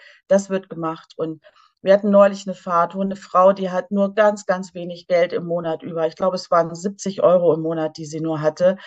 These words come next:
und hatte ganz große Sorge, wie sie denn ihren Ausflug da irgendwie finanziert. Und da habe ich gesagt, "Kein Problem, das machen alles wir." Und es war sogar die Currywurst, das Eis und das Stofftier mit dabei, was sie sich gewünscht hat.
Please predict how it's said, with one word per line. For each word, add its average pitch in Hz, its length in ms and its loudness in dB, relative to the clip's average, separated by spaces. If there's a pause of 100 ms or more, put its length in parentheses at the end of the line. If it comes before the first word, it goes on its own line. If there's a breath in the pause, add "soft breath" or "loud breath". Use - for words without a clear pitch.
(200 loud breath)
und 185 160 0
hatte 190 180 4
ganz 180 300 4
große 190 340 -6
Sorge, 180 460 4
wie 185 80 -8
sie 175 160 -8
denn 180 180 2
ihren 170 180 0
Ausflug 190 600 2
da 175 120 6
irgendwie 165 600 -4 (280 loud breath)
finanziert. 170 840 4
Und 180 100 -2
da 214 60 4
habe 226 60 0
ich 220 60 -8
gesagt, 233 240 -2
"Kein 294 240 0
Problem, 233 640 4
das 202 200 4
machen 208 260 -2
alles 190 340 -4
wir." 180 420 2
Und 180 200 -6
es 185 180 -10
war 170 180 6
sogar 160 460 -2 (180 soft breath)
die 226 120 -4
Currywurst, 208 680 2
das 196 160 -2
Eis 165 340 0
und 214 200 -6
das 226 120 0
Stofftier - 580 -2
mit 165 180 -4
dabei, 143 340 -4
was 143 140 -14
sie 147 80 -14
sich 135 240 -18
gewünscht 127 500 -18
hat. 139 100 -20